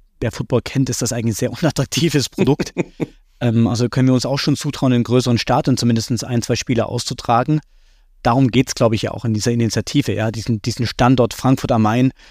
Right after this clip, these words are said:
Speaker 1: zu bewerben. Aber vielleicht haben wir auch das Glück, wie die Munich Ravens, ein Team, was bei uns in der Liga seit einem Jahr spielt, die mit dem München-Spiel, äh, mit Joe Thomas, einem ehemaligen Left Tackle der Browns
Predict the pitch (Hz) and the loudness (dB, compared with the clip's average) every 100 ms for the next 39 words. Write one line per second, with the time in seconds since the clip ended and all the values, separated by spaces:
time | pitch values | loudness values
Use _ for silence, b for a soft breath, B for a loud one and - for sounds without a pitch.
0 | b _ - 110 107 110 131 147 131 _ | b _ -6 -2 0 2 4 2 0 _
1 | _ _ _ _ 123 127 - 135 143 143 | _ _ _ _ 0 0 2 2 4 2
2 | - 139 - 147 127 123 120 131 127 131 | 2 -2 -2 -2 2 2 4 2 4 4
3 | 127 123 135 151 123 - 120 117 - 135 | 4 4 4 4 2 2 2 0 2 4
4 | 139 120 113 - _ _ - _ _ 117 | 4 4 0 -4 _ _ -20 _ _ 0
5 | 117 123 127 113 131 131 131 120 127 123 | 2 2 2 2 4 4 2 2 2 2
6 | - 123 113 113 113 117 113 180 233 147 | 0 0 2 2 2 2 2 2 2 -2
7 | - - 120 117 - _ _ _ _ - | -4 -2 0 0 -2 _ _ _ _ -2
8 | 123 117 110 127 123 - 147 127 - 123 | 2 2 4 2 2 2 4 4 2 2
9 | 123 120 120 120 117 117 120 120 123 - | 4 4 2 0 0 0 -2 0 0 0
10 | 143 135 123 117 120 120 123 151 - | -2 0 2 2 2 2 2 0 -2